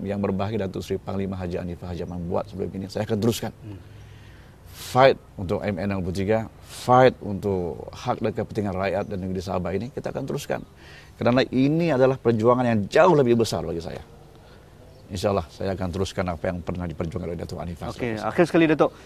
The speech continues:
Speaker 2: Pesanan kepada lebih dua puluh enam ribu enam ratus ini yang akan menunaikan sekali lagi dalam masa tiga tahun tanggungjawab mereka di Kimanis,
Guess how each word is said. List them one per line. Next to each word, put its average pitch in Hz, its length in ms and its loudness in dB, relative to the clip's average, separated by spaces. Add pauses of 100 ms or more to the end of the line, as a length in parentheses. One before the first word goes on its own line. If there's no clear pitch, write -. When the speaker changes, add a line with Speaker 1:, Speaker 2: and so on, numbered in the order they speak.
(440)
Speaker 2:
Pesanan 135 480 0
kepada 120 280 0 (600)
lebih 110 400 -6
dua 110 80 -6
puluh 117 160 -6
enam 110 160 -2
ribu 110 400 -4
enam 104 80 -4
ratus 107 400 -8
ini 117 320 -6 (320)
yang 107 240 -8
akan 110 240 -6
menunaikan 113 400 -4
sekali 117 240 -2
lagi 113 240 -2
dalam 110 240 -2
masa 110 160 -6
tiga 110 240 -4
tahun 117 320 -4
tanggungjawab 110 400 -6
mereka 107 240 -6
di 110 80 -6
Kimanis, 113 560 -8